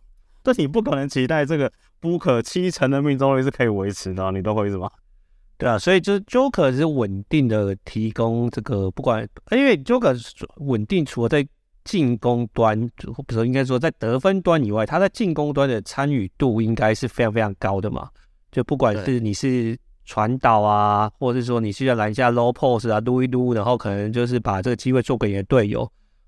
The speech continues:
Speaker 2: 或甚至说不管太阳到底要包夹的时候，可能有帮助你的队友更好的机会，这个是 Booker 比较难以做到的嘛。
Speaker 1: 对啊。
Speaker 2: 但是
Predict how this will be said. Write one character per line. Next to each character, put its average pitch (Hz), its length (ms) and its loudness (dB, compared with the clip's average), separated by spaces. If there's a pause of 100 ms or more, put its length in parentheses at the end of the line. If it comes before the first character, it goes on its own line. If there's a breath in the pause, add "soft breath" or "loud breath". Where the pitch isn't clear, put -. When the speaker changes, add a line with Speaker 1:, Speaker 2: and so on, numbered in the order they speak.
(100)
Speaker 2:
或 143 120 2
甚 135 220 0
至 135 160 -2
说 131 180 0
不 131 120 -8
管 110 240 0
太 147 180 0
阳 113 100 2
到 123 160 0
底 107 60 -2
要 113 140 2
包 117 260 2
夹 110 160 0
的 104 80 0
时 - 80 -2
候， 120 80 2
可 - 160 -6
能 98 180 -4
有 98 400 -2 (360)
帮 131 240 2
助 147 200 0
你 101 140 -2
的 101 80 -2
队 147 160 2
友 98 160 0
更 135 220 -2
好 98 160 -2
的 98 80 -4
机 110 260 -6
会， 110 180 -2
这 233 140 -2
个 143 180 2
是 147 260 -2
Booker 147 500 -2
比 104 120 -6
较 113 460 0 (120)
难 113 180 -2
以 110 80 -2
做 110 200 -2
到 98 160 -2
的 98 80 -6
嘛。 113 160 -10 (1200)
Speaker 1:
对 101 160 0
啊。 85 180 -6 (280)
Speaker 2:
但 269 160 4
是 277 180 4